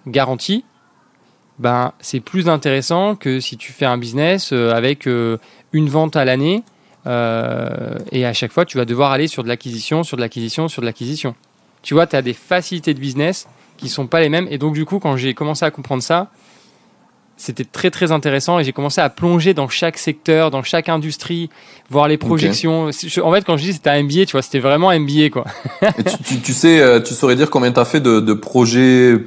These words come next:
Speaker 2: pseudo-boîtes comme ça
Speaker 1: Euh,
Speaker 2: pendant cette année ?
Speaker 1: je pense que j'ai creusé, euh, tu vois, euh, a-, après, des fois, je m'étais, j'allais, euh,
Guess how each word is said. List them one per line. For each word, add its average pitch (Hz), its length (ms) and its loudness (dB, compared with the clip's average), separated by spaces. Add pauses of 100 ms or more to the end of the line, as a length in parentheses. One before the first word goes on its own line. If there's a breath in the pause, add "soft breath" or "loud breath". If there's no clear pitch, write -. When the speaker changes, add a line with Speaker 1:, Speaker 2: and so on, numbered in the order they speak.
(200)
Speaker 2:
pseudo-boîtes 117 640 4
comme 113 160 0
ça 139 180 4 (360)
Speaker 1:
Euh, 160 260 6
Speaker 2:
pendant 101 240 0
cette 101 180 -4
année ? 113 320 -4
Speaker 1:
je - 240 -6
pense 226 300 2
que 202 100 0
j'ai 170 160 -2
creusé, 180 640 2
euh, 147 140 2
tu - 160 -8
vois, 170 240 4
euh, 135 480 0 (260)
a-, 143 220 -4 (280)
après, 196 300 -4
des 208 80 0
fois, 226 160 2
je 165 100 -2
m'étais, 151 360 -2
j'allais, 139 320 2
euh, 123 320 0